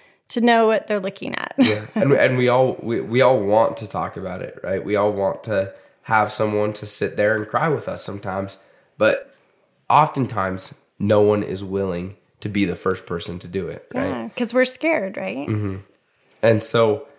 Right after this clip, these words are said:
Speaker 2: I met this kid at summer camp and I told him about what my story and what I'd gone through. And I remember him just starting to cry. He had tried to take his life two weeks before we met.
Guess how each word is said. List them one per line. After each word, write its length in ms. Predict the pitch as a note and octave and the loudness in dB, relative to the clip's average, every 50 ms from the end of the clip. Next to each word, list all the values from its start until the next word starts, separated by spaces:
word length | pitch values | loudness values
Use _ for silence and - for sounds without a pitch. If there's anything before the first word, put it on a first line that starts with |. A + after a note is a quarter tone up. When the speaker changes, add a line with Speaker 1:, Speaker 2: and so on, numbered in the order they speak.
| _ _ _ _ _ _ _ _ _ - | _ _ _ _ _ _ _ _ _ -6
Speaker 2:
I 240 | - - G2 G#2+ G#2+ | -2 0 2 2 2
met 240 | G#2+ G#2+ G#2+ G#2 - | 2 2 2 0 -2
this 120 | G#2+ - | -4 -8
kid 160 | - - B2+ A2 | -6 -4 -4 -2
at 80 | G2+ - | -2 0
summer 240 | - B2+ B2+ B2 | 0 0 0 0
camp 340 | A2+ - - G2+ F#2 F2+ - | -2 -2 -4 -4 -4 -4 -6
and 120 | - G2+ F#2 | -8 -8 -8
I 60 | F#2 | -8
told 260 | - - - G#2+ G#2+ | -4 0 0 0 0
him 100 | G#2+ G#2 | 0 -2
about 500 | G2 F#2+ G2 F#2+ F#2+ F#2+ E2 - - - _ _ _ _ - | -4 -4 -4 -2 -2 -2 -4 -6 -10 -18 _ _ _ _ 0
what 260 | - G#2 G2+ - - | 2 2 2 2 0
my 340 | - F#2+ F#2 F2+ - F2+ F#2+ | -6 -10 -8 -6 -6 -4 -2
story 320 | F#2+ F#2 - G#2 G2+ F#2 F#2+ | -2 0 0 0 0 0 0
and 160 | F#2+ G2 G2 | -2 -6 -6
what 80 | G#2 | -6
I'd 240 | F2+ F#2+ - - - | -6 -6 -6 -8 -10
gone 220 | - - F2+ F2+ - | -10 -8 -8 -8 -8
through. 300 | - G#2+ - - - - - _ _ _ _ _ _ _ _ _ _ - | -6 -6 -6 -6 -6 -8 -12 _ _ _ _ _ _ _ _ _ _ -6
And 560 | - G2 G2 G2 G2 F#2 F#2 F#2 G2+ G2 - _ _ _ _ _ _ _ _ _ _ _ _ _ _ _ - | -2 -2 0 0 -2 -2 -4 -6 -8 -10 -14 _ _ _ _ _ _ _ _ _ _ _ _ _ _ _ 2
I 60 | G2 | 4
remember 360 | G2+ G#2 G2+ G2+ G2+ G2 G#2 | 4 4 4 2 0 0 -2
him 240 | G2+ G#2+ G#2+ G#2 G2+ | 0 0 0 0 -2
just 200 | G2 G2+ G2+ - | -2 -4 -4 -4
starting 300 | - - G2 G2 G#2 G2+ | -2 0 0 0 0 -2
to 80 | - - | -6 -8
cry. 360 | - - F#2+ F#2 F#2+ G2 G2 G#2 | -6 -2 0 0 2 2 0 -2
He 180 | A2+ A#2 G2+ | -4 -6 -6
had 120 | F#2+ - - | -6 -6 -6
tried 220 | - - F#2+ F#2+ | -6 -4 -4 -4
to 100 | - - | -6 -8
take 180 | - G#2+ G#2 - | -10 -10 -10 -8
his 120 | - F#2+ | -6 -2
life 240 | F2+ D#2+ D#2+ - - | 0 0 0 0 -2
two 160 | - - F#2+ | -6 -8 -8
weeks 200 | F#2 F#2 F#2 - | -8 -8 -10 -8
before 360 | - - G2 - - G2 F#2+ | -8 -8 -6 -4 -4 -4 -4
we 140 | G#2 G#2 G#2 | -4 -4 -4
met. 400 | G2+ F#2 G2 C3 C#3+ - - - | -2 0 0 0 0 -2 -8 -18